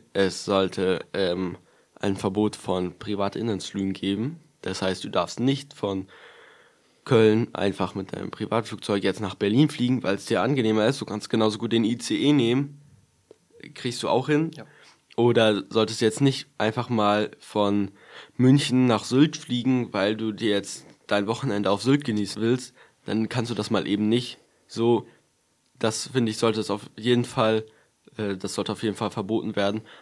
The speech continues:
Speaker 1: Auch finde ich, äh, solche Sachen wie private Yachten oder generell solche Großemissionsträger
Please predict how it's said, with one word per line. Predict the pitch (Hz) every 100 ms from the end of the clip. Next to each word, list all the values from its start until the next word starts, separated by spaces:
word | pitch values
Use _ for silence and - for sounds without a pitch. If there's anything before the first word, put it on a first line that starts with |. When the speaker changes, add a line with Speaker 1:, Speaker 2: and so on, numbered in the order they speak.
| _
Speaker 1:
Auch | 113 117 - -
finde | - 117 110
ich, | 107 - -
äh, | 90 92
solche | 98 101 107
Sachen | 98 110 104
wie | 107 101 - - _ -
private | - 113 107 107
Yachten | 113 113 127 - - 127
oder | 123 - 104 107
generell | 104 110 110 113 120 120 - _ -
solche | 110 120 120 120
Großemissionsträger | 98 123 131 127 113 123 123 123 127 127 123 - - - 113 117 110 113